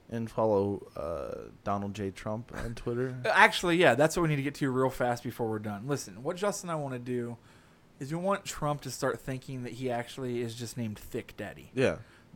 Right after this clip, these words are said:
Speaker 1: So always
Speaker 2: T H I C C.
Speaker 1: Yeah, T H I C C Daddy. Um, two words, not one.
Speaker 2: Yeah. So can everyone just start tweeting at Trump and just saying "Thick Daddy"? No
Speaker 1: Yeah, like,
Speaker 2: explanation.
Speaker 1: call, like, if, tweet at him like you're saying a sentence to him and just be like, "Hey, Thick Daddy, blah, blah,
Speaker 2: <laughs>
Speaker 1: blah," you know.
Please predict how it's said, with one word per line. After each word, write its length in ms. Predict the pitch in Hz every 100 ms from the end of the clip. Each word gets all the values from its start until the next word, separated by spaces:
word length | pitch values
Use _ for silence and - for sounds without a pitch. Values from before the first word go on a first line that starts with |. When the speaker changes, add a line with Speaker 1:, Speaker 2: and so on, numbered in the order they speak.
| - -
Speaker 1:
So 200 | - 147 139
always 360 | 160 180 185
Speaker 2:
T 40 | 170
H 40 |
I 160 | 156 143
C 260 | 117 151 127
C. 300 | - 101 -
Speaker 1:
Yeah, 180 | 120 82
T 180 | - 139
H 160 | 139 143
I 140 | 139
C 200 | 131 143
C 200 | 131 135
Daddy. 420 | 123 107 98 95 - - - - - - - -
Um, 480 | 110 104 98 95 95
two 220 | 175 143
words, 340 | 113 85 -
not 200 | 104 92
one. 260 | 98 87 87
Speaker 2:
Yeah. 220 | 143 110 -
So 240 | - 170
can 180 | 156 160
everyone 440 | 151 160 190 185 156
just 140 | 143
start 180 | 151 -
tweeting 260 | - 143 131
at 80 | -
Trump 380 | - 135 135 117
and 120 | 123
just 220 | 123 -
saying 260 | 139 127 117
"Thick 320 | - 131 -
Daddy"? 340 | 143 139 139
No 160 | 147 190
Speaker 1:
Yeah, 80 | 139
like, 160 | 147
Speaker 2:
explanation. 80 | 139 139
Speaker 1:
call, 240 | 165 - - -
like, 240 | 156 160 170
if, 340 | 160 160 151
tweet 240 | - 202
at 180 | 202 196
him 140 | 190 175
like 280 | 147 139
you're 120 | 143 127
saying 320 | - 143 127
a 60 |
sentence 400 | 110 143 127 123 -
to 160 | 131
him 160 | 113 107
and 160 | 110
just 180 | 110 -
be 120 | 123
like, 240 | 117 110 113
"Hey, 120 | 139
Thick 300 | - 143 -
Daddy, 280 | 123 110 104
blah, 200 | 113 110
blah, 80 | 104
Speaker 2:
<laughs> 0 |
Speaker 1:
blah," 300 | 113 110 107
you 160 | 101
know. 220 | 107 101